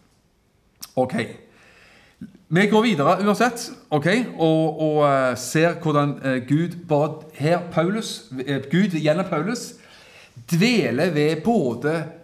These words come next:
jøder og hedninger. Og det han sier, han legger både jøder og hedninger under synden. Alle ligger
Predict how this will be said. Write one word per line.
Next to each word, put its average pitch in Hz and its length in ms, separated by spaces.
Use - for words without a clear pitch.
jøder 147 640
og 135 480
hedninger. 110 480
Og 123 120
det 156 160
han 170 240
sier, 156 460
han 143 140
legger 147 320
både 151 340
jøder 143 540
og 127 140
hedninger 131 420
under 135 420
synden. 147 640
Alle 139 420
ligger 127 340